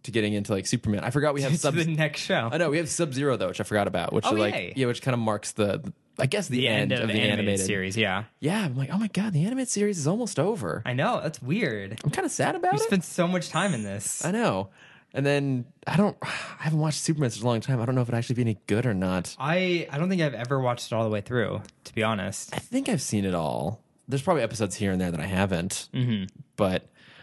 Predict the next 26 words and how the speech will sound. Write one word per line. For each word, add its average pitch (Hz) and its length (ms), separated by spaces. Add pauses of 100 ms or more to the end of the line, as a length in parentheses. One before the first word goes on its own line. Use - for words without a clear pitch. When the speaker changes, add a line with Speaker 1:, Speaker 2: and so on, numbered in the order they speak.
(720)
Speaker 1:
yeah. 202 380 (840)
I 190 40
know. 202 240 (100)
I'm 139 80
like, 147 300 (160)
I'm 143 60
getting 180 140
kinda 170 180
sad 247 300
almost. - 680
Speaker 2:
But 139 300
that 127 160
just 123 100
means 120 160
we're 117 80
closer 110 340
to 104 400
Beyond 107 420 (380)
Speaker 1:
<gasps> - 360
Speaker 2:
and 107 120
Static. 117 460 (540)
Speaker 1:
Okay, 110 160
I'm 101 80
excited 101 300
once 98 180
again. 101 260